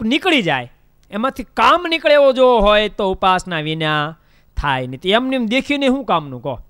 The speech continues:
પાડ વિનાનો હીરો દેખાય તો દેખીને શું અર્થ છે રહ્યો? શું અર્થ છે રહ્યો? એની અંદર ખરેખર પેલ પાડવા હોય, એની કિંમત વધે એવું કંઈક કરવું હોય તો શું કરવું પડે?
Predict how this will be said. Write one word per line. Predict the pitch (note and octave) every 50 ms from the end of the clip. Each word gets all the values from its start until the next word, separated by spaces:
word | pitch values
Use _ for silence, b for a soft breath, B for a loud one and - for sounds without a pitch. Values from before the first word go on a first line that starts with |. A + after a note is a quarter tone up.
| _ _ _ _ _ _ b b b b b _
પાડ | - E3+ F#3 G#3+ B3 C4+ C#4
વિનાનો | C4 A#3+ A#3+ A#3+ A3+ A#3+ B3 B3 B3+ A3+
હીરો | F3 D3+ D#3+ G#3 C4+ C4
દેખાય | A3 G3 A#3 C4+ B3+ - C#4 D4
તો | D4 - D4+ C4+
દેખીને | A3+ F#3+ G3 C4+ - - D#4+ E4 D4+
શું | C#4+ F#4+ E4+
અર્થ | A#3+ G3+ - - - D#3
છે | - - D3
રહ્યો? | B2+ C#3 C#3 - - - - - - - _ _ _ _ _ _ _ _ _ _ _ _ _ _
શું | - - C4 B3 G#3
અર્થ | F3+ D#3+ - C#3
છે | - B2
રહ્યો? | A#2 A#2 A#2+ _ _ _ _ _ _ _ _ _ _ _ _ _ _ _ _ _ -
એની | F3+ A3 B3+ C#4
અંદર | C#4 C#4+ C#4
ખરેખર | - - C4+ C4+ C#4 C4+ C#4+ A#3+
પેલ | F#3 - D4 D#4+ D#4 C4
પાડવા | F#3 G#3 F3+ E3+ D#3+ D#3
હોય, | C#3+ C#3+ E3+ A#3 B3+
એની | B3+ B3+ B3+ C4
કિંમત | - - C#4+ C#4+ C#4+ C4 G3+
વધે | G3 F#3+ F3 D#3+ D3 C#3 F3 A3 F#3+ A3+ D4
એવું | E4 D#4+ C#4+
કંઈક | - A3 F#3 D#3+
કરવું | G3 F#3+ F3+ E3
હોય | D3+ D3 C#3
તો | C3 G3 G3+
શું | G3 A3+
કરવું | A3+ G#3 F3+ E3
પડે? | C3+ C#3+ C3+ C3 C3+